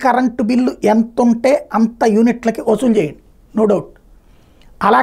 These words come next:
కాకుండా ఈ కింద రాసుకొచ్చేటటువంటి నిన్న చంద్రబాబు గారు చెప్పింది విన్నాం కదా మనం, నా వీడియో కూడా చేశాను కదా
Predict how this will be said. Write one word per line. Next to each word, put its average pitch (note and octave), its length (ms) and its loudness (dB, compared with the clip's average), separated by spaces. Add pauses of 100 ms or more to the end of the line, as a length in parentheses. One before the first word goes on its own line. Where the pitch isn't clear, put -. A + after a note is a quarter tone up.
కాకుండా B3 400 0 (320)
ఈ - 20 2 (360)
కింద B3+ 440 0 (140)
రాసుకొచ్చేటటువంటి A3+ 880 0
నిన్న F#3+ 160 0 (420)
చంద్రబాబు A#3 400 2
గారు F#3+ 160 0
చెప్పింది G3 300 -2 (460)
విన్నాం A3+ 320 4
కదా G3+ 160 2
మనం, A3+ 140 -2 (340)
నా F#3+ 60 0 (100)
వీడియో A3+ 260 4
కూడా G3+ 160 2
చేశాను F#3 300 -4
కదా E3+ 80 -6